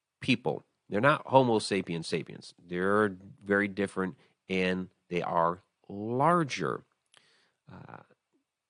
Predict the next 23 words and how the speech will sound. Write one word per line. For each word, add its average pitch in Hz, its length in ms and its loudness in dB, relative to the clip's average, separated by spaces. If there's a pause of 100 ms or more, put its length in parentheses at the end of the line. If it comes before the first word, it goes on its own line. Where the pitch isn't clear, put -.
from 165 300 8
what 151 240 6
they 120 160 2
have 127 400 2
discovered, 113 680 -2 (720)
they, 95 840 2 (680)
uh, 90 260 -8
researchers 107 580 0
have 95 120 -2
said 95 240 2
that 90 120 -4
there 92 200 2
are 90 80 0
fifty-six 151 800 -2 (200)
Denisovan 107 680 2 (140)
anatomical 117 680 -2
features - 800 -2 (680)
that 107 600 4 (100)
may 120 240 2
have 147 220 2
differed 101 240 2
from 104 180 -2
humans 98 380 -2